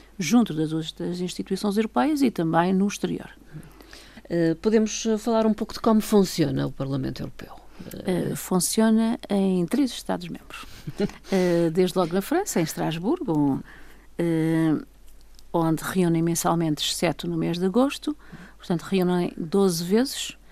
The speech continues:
Speaker 2: Hum.
Speaker 1: os onze meses, mais uma vez para aprovar o orçamento.
Speaker 2: Hum.
Speaker 1: Hum, as sessões adicionais têm lugar em Bruxelas,
Speaker 2: Hum.
Speaker 1: onde também reúnem as comissões parlamentares. Os serviços de apoio e secretariado funcionam no Luxemburgo.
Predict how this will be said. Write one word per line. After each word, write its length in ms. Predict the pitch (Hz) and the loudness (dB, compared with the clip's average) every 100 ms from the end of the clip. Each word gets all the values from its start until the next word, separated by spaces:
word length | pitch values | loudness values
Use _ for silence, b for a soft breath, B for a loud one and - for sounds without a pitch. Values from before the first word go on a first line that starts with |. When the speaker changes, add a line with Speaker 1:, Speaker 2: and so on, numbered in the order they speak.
| b 156 | b -8
Speaker 2:
Hum. 100 | 147 | -2
Speaker 1:
os 180 | 165 196 | 0 4
onze 240 | 196 185 | 4 6
meses, 300 | 202 233 220 | 4 4 4
mais 580 | 220 220 220 226 220 202 | 4 6 6 4 2 2
uma 240 | 226 220 | 4 4
vez 500 | 208 185 196 214 - - | 2 2 0 0 -6 -4
para 160 | 208 | -2
aprovar 320 | 208 196 196 196 | -2 -2 -2 -2
o 40 | |
orçamento. 440 | 190 - - - - - | -4 -6 -10 -12 -18 -12
Speaker 2:
Hum. 80 | 143 127 B B - | -10 -10 B B 2
Speaker 1:
Hum, 520 | 220 214 208 208 208 - | 6 8 10 8 8 6
as 120 | 214 | 2
sessões 260 | - - 240 | 2 6 6
adicionais 560 | 240 247 - 254 175 - | 6 4 6 6 4 2
têm 180 | 190 | 2
lugar 240 | 185 190 190 | 2 2 2
em 80 | 208 | 2
Bruxelas, 600 | 220 - 160 - 160 - - - | 0 -6 -8 -8 -12 -16 -18 -12
Speaker 2:
Hum. 80 | 156 139 - - - - - - - B B B - | -12 -12 -18 -20 -20 -20 -20 -20 -20 B B B -2
Speaker 1:
onde 440 | 180 175 175 185 | 2 4 4 2
também 360 | 190 196 180 185 | 2 4 4 2
reúnem 540 | 185 185 180 180 196 - | 2 2 4 4 4 2
as 120 | 185 | -2
comissões 440 | - 180 175 190 | -2 -2 -2 -4
parlamentares. 760 | 165 180 175 180 170 - - - B B B B | -4 -4 -2 -4 -4 -8 -10 -10 B B B B
Os 140 | - | -2
serviços 320 | - 226 233 - | 2 4 2 4
de 100 | 240 | 2
apoio 200 | - 240 | 4 2
e 40 | |
secretariado 640 | - - 247 233 190 - | 2 0 2 4 4 2
funcionam 460 | - 196 - 190 190 | 2 0 2 0 2
no 140 | 190 | 0
Luxemburgo. 640 | 190 185 190 165 - 156 | -2 -4 -4 -6 -6 -14